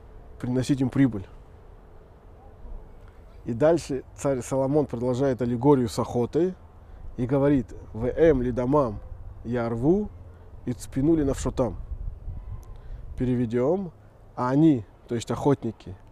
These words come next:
лидамам ярву, сделают засаду,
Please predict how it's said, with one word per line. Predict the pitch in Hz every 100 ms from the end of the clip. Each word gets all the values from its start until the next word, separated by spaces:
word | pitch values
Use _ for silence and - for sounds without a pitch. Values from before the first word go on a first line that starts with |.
| - - - - -
лидамам | 110 120 127 147 139
ярву, | 123 117 110 107 110 160 175 - - - - - -
сделают | 110 143 139 127
засаду, | 131 - 165 151 110 101